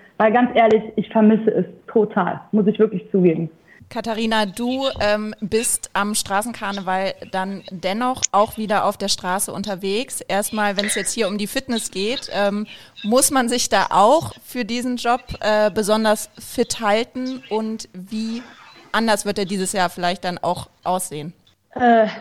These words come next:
Speaker 3: also ich glaub, grundsätzlich sollte man schon relativ fit sein, weil wir ja auch bei Kampfmitteln tatsächlich in die Altbauten hochkraxeln müssen. Ähm, da sollte so eine Grundfitness schon da sein, aber wir haben keinen, ähm,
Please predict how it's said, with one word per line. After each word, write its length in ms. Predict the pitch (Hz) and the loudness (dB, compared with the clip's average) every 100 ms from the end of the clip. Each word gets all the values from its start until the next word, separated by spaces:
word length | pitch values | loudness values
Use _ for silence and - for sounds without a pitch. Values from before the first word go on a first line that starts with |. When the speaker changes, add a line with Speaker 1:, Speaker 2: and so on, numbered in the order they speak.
| - | -4
Speaker 3:
also 160 | 226 220 | -2 0
ich 100 | 226 | 2
glaub, 180 | 214 | 0
grundsätzlich 520 | - 254 269 247 269 220 | 4 2 6 4 4 4
sollte 240 | 240 247 | 4 6
man 140 | 214 | 2
schon 200 | 202 247 | 4 2
relativ 500 | 226 240 262 254 233 | 4 4 4 4 2
fit 200 | - 220 | 4 0
sein, 380 | - 214 233 269 | 2 2 4 4
weil 120 | 226 | 4
wir 80 | 214 | 6
ja 120 | 202 | 4
auch 100 | 190 | 4
bei 120 | 202 180 | 2 0
Kampfmitteln 720 | - 247 - 233 226 220 214 | 2 0 4 4 6 4 6
tatsächlich 580 | 214 214 240 226 220 208 | 4 4 4 4 2 6
in 80 | 202 | 8
die 140 | 202 | 8
Altbauten 640 | 208 247 240 247 254 247 | 6 4 4 4 2 2
hochkraxeln 800 | 254 262 - 262 247 - 269 262 | 4 4 2 -2 -2 -4 -2 0
müssen. 440 | 262 269 - 320 370 _ _ _ - - - _ | 0 -2 -2 -2 -2 _ _ _ -20 -20 -20 _
Ähm, 920 | - 208 202 196 196 190 190 185 180 - - | 0 4 6 6 4 2 0 0 -4 -10 -14
da 280 | 208 - 202 | -4 2 4
sollte 280 | 202 226 | 4 4
so 80 | 202 | 6
eine 120 | 202 | 6
Grundfitness 720 | 196 185 247 294 277 277 254 - | 6 6 4 4 0 2 0 4
schon 200 | 226 208 | 4 6
da 240 | 208 262 | 6 6
sein, 160 | 254 220 | 4 4
aber 160 | 214 | 2
wir 100 | 202 | 2
haben 180 | 220 220 | 0 0
keinen, 540 | - 220 233 233 220 202 | 0 2 4 4 0 4
ähm, 600 | 196 196 202 196 196 | 6 6 4 4 2